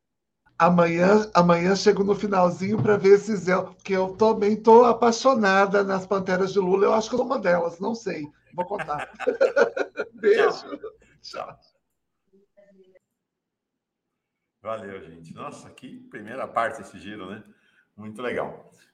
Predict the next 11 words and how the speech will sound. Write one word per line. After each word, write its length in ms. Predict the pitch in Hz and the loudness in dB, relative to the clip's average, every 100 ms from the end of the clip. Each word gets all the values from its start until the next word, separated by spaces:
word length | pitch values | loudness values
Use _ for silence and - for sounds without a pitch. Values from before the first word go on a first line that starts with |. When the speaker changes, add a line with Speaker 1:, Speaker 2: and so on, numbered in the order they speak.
| _ | _
Speaker 2:
Foi 160 | 101 | -12
muito 320 | 101 101 101 | -8 -8 -8
forte 460 | 107 - 87 82 104 | -10 0 0 0 -4
mesmo. 320 | 87 78 80 | -6 -6 -8
Choradeira 840 | - - 101 90 87 95 113 107 104 | -6 -2 0 0 0 -2 0 0 0
geral. 580 | 92 92 101 98 - - - - - | 0 2 2 0 -8 -18 -20 -20 -8
Agora, 580 | - 180 262 269 165 - | 2 6 8 8 4 2
a 100 | 196 | 0
gente 320 | 170 247 254 | 0 -2 -2
vai 200 | 208 226 | 6 6
falar 880 | - 175 151 190 226 123 98 - _ | 6 4 6 4 2 -2 -4 -20 _